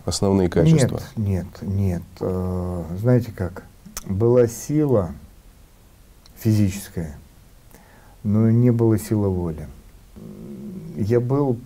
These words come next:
Speaker 2: просто вот сырым материалом, не обогащённым.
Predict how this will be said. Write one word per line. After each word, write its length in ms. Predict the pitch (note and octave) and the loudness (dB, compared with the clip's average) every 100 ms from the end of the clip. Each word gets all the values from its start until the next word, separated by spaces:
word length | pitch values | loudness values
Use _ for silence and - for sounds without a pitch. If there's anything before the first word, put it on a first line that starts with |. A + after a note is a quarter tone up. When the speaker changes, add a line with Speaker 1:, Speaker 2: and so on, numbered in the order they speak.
| - - | -20 -4
Speaker 2:
просто 420 | E3 F3 F3 C3 | 2 2 2 -2
вот 200 | A2+ A2+ - | 0 -2 -4
сырым 360 | - B2 B2 A2+ | 0 2 4 2
материалом, 640 | G2+ G#2 F#2+ F2+ E2 D2 - - - | 0 -2 -2 -2 -6 -10 -18 -20 -6
не 220 | G#2+ A2 | 0 0
обогащённым. 840 | G#2 G2+ G2+ F#2 - F2+ D#2+ | 0 -2 -2 -6 -8 -8 -8